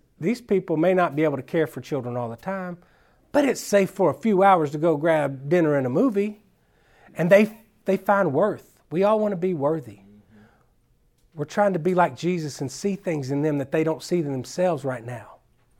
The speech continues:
You're meant for more than just sitting in the Sunday school class. The Sunday school class is good, but let's get out and do something else.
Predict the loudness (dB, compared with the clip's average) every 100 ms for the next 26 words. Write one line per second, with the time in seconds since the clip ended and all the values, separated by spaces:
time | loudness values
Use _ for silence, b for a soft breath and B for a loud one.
0 | _ _ _ _ _ _ -4 0 2 2
1 | 2 0 4 4 4 0 -4 -4 -4 -4
2 | -4 -4 -2 -2 -2 -2 -4 0 -2 -2
3 | -6 -2 2 2 0 -4 0 0 0 -8
4 | -6 -4 -2 -4 -8 -12 -10 -8 -6 -6
5 | -4 -6 -6 -8 -4 -4 -6 -10 -20 -20